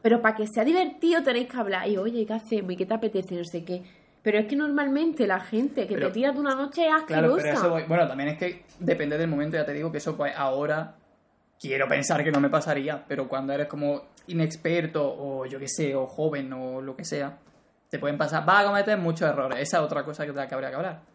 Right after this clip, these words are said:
Speaker 1: Mm.
Speaker 2: Vas a equivocarte mucho, vas a hacer muchas cosas que vas a decir, <laughs> "¿Por qué he hecho esto?". No pasa nada.
Speaker 1: Pero que además lo que tú dices de reírse durante el sexo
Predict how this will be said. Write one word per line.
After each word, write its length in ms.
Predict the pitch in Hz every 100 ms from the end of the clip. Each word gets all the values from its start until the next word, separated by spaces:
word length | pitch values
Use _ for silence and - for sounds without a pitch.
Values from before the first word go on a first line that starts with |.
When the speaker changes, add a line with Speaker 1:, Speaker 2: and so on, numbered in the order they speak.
| _ 202
Speaker 1:
Mm. 160 | 190 185 -
Speaker 2:
Vas 180 | 165 151
a 60 | 147
equivocarte 420 | 156 151 151 170
mucho, 420 | 165 180 180 185 - -
vas 240 | 143 139
a 20 | 135
hacer 160 | 143
muchas 260 | 143 - 147
cosas 240 | 165 156
que 80 | 151
vas 160 | 131 127
a 80 |
decir, 200 | - 147
<laughs> 100 | - 180
"¿Por 100 | 170
qué 160 | 208
he 60 | 165
hecho 240 | 165 -
esto?". 420 | 165 - - 190 - - - -
No 300 | 156 165 160
pasa 260 | 240 262 214
nada. 380 | 202 277 151 - -
Speaker 1:
Pero 200 | 220 220
que 40 |
además 260 | 208 196 208
lo 100 | 269
que 80 | 269
tú 120 | 262
dices 280 | 294 294 220
de 100 | 196
reírse 560 | 180 180 226 226 240
durante 400 | 196 185 180 185
el 120 | 180 180
sexo 580 | 185 214 - 214 226